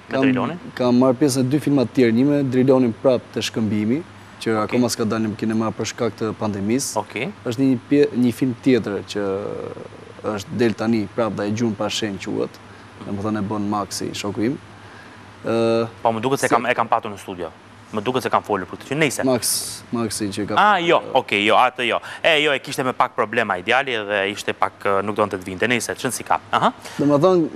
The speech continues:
Speaker 1: jam pjesë e fushës të aktrimit.
Speaker 2: Mhm.
Speaker 1: Domethënë, ky është
Speaker 2: Pëlqen
Speaker 1: projekti i
Speaker 2: ty kjo,
Speaker 1: katërt.
Speaker 2: kjo botë tani më, më shpjego pak, se ti
Speaker 1: Okej.
Speaker 2: nuk, nuk ke mbaruar Akademinë e Arteve,
Speaker 1: Jo,
Speaker 2: apo
Speaker 1: s'pak,
Speaker 2: jo?
Speaker 1: s'pak.
Speaker 2: Nuk je aktor me diplomë.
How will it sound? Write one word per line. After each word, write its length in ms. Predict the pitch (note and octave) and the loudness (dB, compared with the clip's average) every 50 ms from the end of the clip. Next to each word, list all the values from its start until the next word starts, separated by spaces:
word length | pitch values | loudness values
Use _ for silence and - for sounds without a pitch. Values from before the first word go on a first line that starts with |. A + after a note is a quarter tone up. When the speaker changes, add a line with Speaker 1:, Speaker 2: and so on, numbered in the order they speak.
| F2+ C3 | 2 6
Speaker 1:
jam 220 | D3+ E3+ F#3 F#3 F#3 F3+ F3+ F3 E3 D#3 - - - - | 6 6 6 6 4 4 4 2 2 0 -2 -4 4 6
pjesë 220 | F#3+ F3+ - - | 6 6 6 4
e 40 | E3 | 0
fushës 560 | - - F#3 E3 - C#3+ B2+ A2 - - - - - - - - - - - - | 0 2 0 2 2 2 2 2 0 -6 -8 -12 -18 -20 -20 -20 -20 -20 -2 4
të 280 | C#3 C#3 C#3+ D3+ D3 - | 6 8 8 8 6 4
aktrimit. 500 | A#2+ B2 A#2 - C#3+ C#3 A#2+ A2 G#2 G2 - - - - - - | 2 0 0 2 2 4 4 4 2 -2 -6 -12 -20 -18 -12 -12
Speaker 2:
Mhm. 200 | G#2+ F#2+ G2 A#2+ | -10 -10 -4 0
Speaker 1:
Domethënë, 280 | B2 C3 C3 B2+ A#2 - | 2 4 4 4 4 6
ky 80 | F3 | 8
është 0 | |
Speaker 2:
Pëlqen 140 | F3+ E3+ - | 8 8 8
Speaker 1:
projekti 280 | F3 F3 F3+ - - F#3 | 6 6 6 8 6 4
i 40 | |
Speaker 2:
ty 40 | - | 4
kjo, 120 | - D3 C3 | 6 4 4
Speaker 1:
katërt. 160 | C4+ C#4 - - - - - - | 4 2 0 -4 -10 -14 -12 2
Speaker 2:
kjo 120 | - A#3 A3 | 4 4 4
botë 400 | E3+ D#3+ A#3 C4 C4+ C4 - - | 4 4 4 4 4 2 0 2
tani 180 | B3 B3+ B3 | 2 2 2
më, 120 | A3+ G3+ E3+ - - | 2 0 -2 -2 -2
më 120 | E3+ D#3+ D#3 | -2 -2 2
shpjego 240 | - G#3+ G3+ G3+ A#3 - | 2 2 4 4 4 4
pak, 260 | - - C3+ - - | 4 2 2 2 -4
se 100 | A2+ D#3 | -10 -4
ti 100 | - C4 | 0 0
Speaker 1:
Okej. 60 | B3+ A#3+ | 4 4
Speaker 2:
nuk, 300 | G3+ E3+ - - - - D4+ C#4 C4+ - - - - - | 4 2 2 -4 0 0 2 0 0 -2 -8 -6 2 6
nuk 160 | A#3 D#4+ D#4+ | 6 6 6
ke 100 | - F4+ F4 | 6 2 6
mbaruar 420 | D4+ B3 G#3 F3+ E3 D#3 C#3+ B2+ | 6 6 4 6 4 6 6 6
Akademinë 360 | A#2+ B2+ A2+ A2+ A2 A2 G#2 | 4 2 -2 -2 -4 0 2
e 40 | G#2 | 4
Arteve, 320 | G2 F#2+ F#2+ B2 A#2+ A#2 G2 | 4 4 4 2 2 4 6
Speaker 1:
Jo, 80 | G#2 | 6
Speaker 2:
apo 220 | A#2+ B2+ B2+ - B2+ | 6 6 6 4 0
Speaker 1:
s'pak, 100 | A2+ A2 | 0 2
Speaker 2:
jo? 140 | A2 G#2 G2 | 0 0 -2
Speaker 1:
s'pak. 320 | A2 - - - - - | -2 -6 -10 -10 -8 0
Speaker 2:
Nuk 320 | C3+ E3 A3 A#3+ A#3 - A#3 | 4 4 6 4 4 2 2
je 180 | B3 B3+ A#3 A3 | 4 6 6 6
aktor 460 | G3+ F#3 - - - - G3 F#3+ F3+ | 4 2 0 -4 0 4 4 4 6
me 120 | F3 E3 | 4 2
diplomë. 680 | D3 C#3+ D#3 - - D#3 D#3 D#3+ D3 A#2+ G2 F2+ F2 E2 | 0 0 -2 -2 0 4 6 6 6 6 4 0 -6 -14